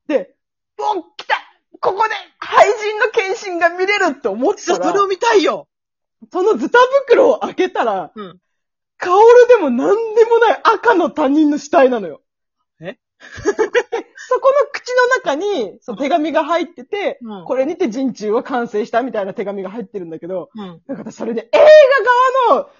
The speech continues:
Speaker 1: ずるいなと思ったの。だって絶対ズタ袋持ってる時点で、
Speaker 2: うん。
Speaker 1: もう原作ファンは、「あれ、カバネ人形だわ。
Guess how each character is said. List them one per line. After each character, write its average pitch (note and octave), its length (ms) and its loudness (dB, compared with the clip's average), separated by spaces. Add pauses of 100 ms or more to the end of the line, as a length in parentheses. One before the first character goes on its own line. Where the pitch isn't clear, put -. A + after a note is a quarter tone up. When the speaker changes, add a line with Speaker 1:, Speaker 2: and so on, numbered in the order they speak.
Speaker 1:
ず G4 200 0
る C#5 200 4
い C5 60 0
な C4+ 180 0
と A#3+ 100 -4
思 A3 80 -10
っ F#3+ 40 -12
た - 60 -12
の。 G3+ 120 -8
だ - 80 0
っ - 20 -2
て - 80 -8
絶 - 260 0
対 C#5+ 200 6
ズ F#4+ 80 -10
タ C#5 80 4 (220)
袋 C#5+ 160 6
持 F4+ 180 4
っ A#4+ 60 2
て - 120 0
る C#4 100 0
時 C4 140 -6
点 A3 240 2
で、 G#3+ 240 0
Speaker 2:
う - 80 -20
ん。 G#3+ 40 -20
Speaker 1:
も F#3 180 -16 (120)
う B3 60 -6
原 G#4+ 200 6
作 D#5 140 2 (280)
フ - 20 0
ァ - 20 0
ン - 20 0
は、 B3 240 2
「あ A#3 40 -6
れ、 A#3+ 100 -8
カ B3 160 -10
バ A#3 160 -2
ネ B3 100 -2
人 B3+ 240 -2
形 G#3+ 180 -8
だ G3+ 120 -10
わ。 F#3 240 -8